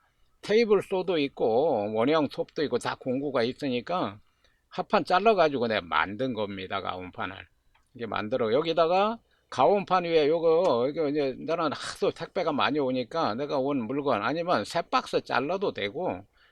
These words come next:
요렇게 가온판 위에다 대고 글루건으로 떼우는 거예요. 이걸 지금까지 나는 가온판 다 이런 식으로 떼워 붙여서 만들었어요. 자, 요거 지금 내가 빨리빨리 하는 거, 여기 글루건으로 이렇게 떼워가지고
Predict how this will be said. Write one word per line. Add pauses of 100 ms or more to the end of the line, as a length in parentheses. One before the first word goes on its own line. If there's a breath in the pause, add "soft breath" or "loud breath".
(440 soft breath)
요렇게
가온판
위에다
대고
글루건으로
떼우는
거예요.
이걸
지금까지
나는
가온판
다
이런
식으로
떼워
붙여서
만들었어요. (1200)
자,
요거
지금
내가 (160)
빨리빨리 (200)
하는
거,
여기
글루건으로
이렇게
떼워가지고